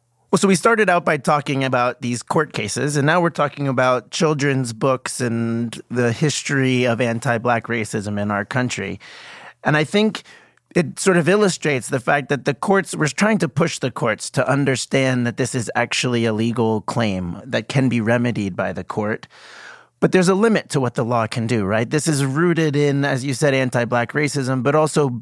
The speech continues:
Eurocentric beauty standards that are pervasive in our society. So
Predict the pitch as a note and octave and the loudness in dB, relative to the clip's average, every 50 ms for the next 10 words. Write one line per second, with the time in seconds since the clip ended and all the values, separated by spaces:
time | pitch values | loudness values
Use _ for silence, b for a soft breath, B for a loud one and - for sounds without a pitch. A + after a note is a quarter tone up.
0 | - G3 C#3 D3+ E3 E3+ E3 D3+ C#3+ - - D3 C#3+ B2+ - C3 A#2 A2+ G#2 B2+ | -6 -2 0 2 2 4 2 0 -2 -2 -2 -4 -2 -2 -4 -4 -4 -4 -2 0
1 | C3+ D3+ D3+ C3+ C3 A#2 - - - B2 A2 A2+ G#2+ G#2+ G#2 F#2+ - - A2+ A#2 | 2 2 2 2 0 -2 -4 -4 -2 -2 0 0 0 -2 -4 -2 -2 0 0 0
2 | A2 - - A#2 A2+ G#2+ A#2 A#2+ A#2 - - A2 F#2+ G2+ G2+ G2+ G2 G2+ F#2+ - | 0 0 -2 -2 0 2 0 0 0 0 -2 -2 -2 -2 -2 -2 -2 -2 -4 -4
3 | G#2 G2+ - - G#2+ G2+ G2+ G2 F2+ F2+ F2 F2 - - C#3 C#3 C#3 B2 | -6 -4 -2 0 0 0 0 -2 -2 -4 -6 -4 0 2 2 2 2 0